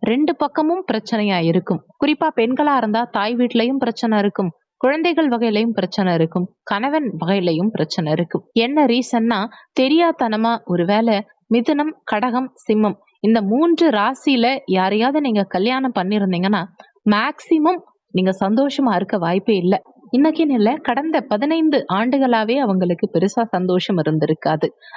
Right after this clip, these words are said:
அவ்வளவு ஒரு மனவேதனைய ஒவ்வொரு நாற்பது வயசு இருக்கக்கூடிய மகர ராசி அன்பர்களும் அதிகமா அனுபவிச்சிருப்பாங்க. பதினைந்து வயதுல இருந்து முப்பது வயசு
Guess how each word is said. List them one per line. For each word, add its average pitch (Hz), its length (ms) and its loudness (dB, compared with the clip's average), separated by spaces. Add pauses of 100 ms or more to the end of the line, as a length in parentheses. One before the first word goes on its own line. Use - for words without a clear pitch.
அவ்வளவு 269 440 0
ஒரு 185 220 0
மனவேதனைய 202 840 0 (100)
ஒவ்வொரு 214 400 0 (100)
நாற்பது 208 500 0
வயசு 233 300 -2
இருக்கக்கூடிய 190 580 0
மகர 196 280 0
ராசி 208 380 -2
அன்பர்களும் 170 580 -2 (220)
அதிகமா 262 440 0
அனுபவிச்சிருப்பாங்க. 175 800 -2 (360)
பதினைந்து 269 480 0
வயதுல 320 380 2
இருந்து 277 260 0 (140)
முப்பது 226 420 0
வயசு 262 400 0